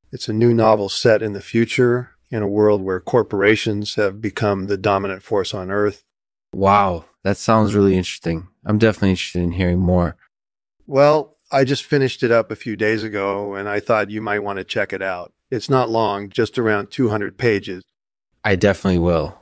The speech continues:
Speaker 2: So what do you think of it so far?
Speaker 1: Well, I'm really baffled by it. It doesn't feel like science fiction at all, more like something from the world of Garnish.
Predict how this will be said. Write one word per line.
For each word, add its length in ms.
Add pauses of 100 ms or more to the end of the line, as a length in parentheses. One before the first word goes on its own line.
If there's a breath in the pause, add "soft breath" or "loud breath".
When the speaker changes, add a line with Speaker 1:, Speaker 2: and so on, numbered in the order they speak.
Speaker 2:
So 360
what 280
do 60
you 80
think 200
of 120
it 80
so 220
far? 440 (720)
Speaker 1:
Well, 520 (220)
I'm 160
really 220
baffled 500
by 240
it. 140 (200)
It 120
doesn't 240
feel 180
like 180
science 380
fiction 460
at 100
all, 320
more 240
like 240
something 400
from 200
the 80
world 280
of 140
Garnish. 600